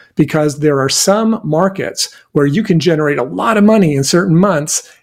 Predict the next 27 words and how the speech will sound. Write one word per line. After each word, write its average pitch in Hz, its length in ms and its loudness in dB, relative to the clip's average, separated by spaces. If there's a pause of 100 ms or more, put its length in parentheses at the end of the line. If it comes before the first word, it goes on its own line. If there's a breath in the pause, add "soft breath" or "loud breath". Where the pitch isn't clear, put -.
and 151 460 -4
nothing 151 480 -2
in 147 120 0
other 160 160 2
months. - 400 -10
Just, - 200 -10
you 135 80 0
just 143 200 0
hear 165 100 4
the 131 100 -2
crickets - 460 -4
chirping. 127 440 -4
<laughs> - 60 -6
It's - 180 0
just 147 140 -10
very 165 300 -2
quiet. 139 380 -4
Nothing's 143 320 -2
going 135 300 -2
on. - 280 -4 (560 loud breath)
And 156 120 0
if 160 120 -2
you've 160 140 0
ever 208 280 0
operated 147 840 -2
a 143 100 -4
very 151 540 0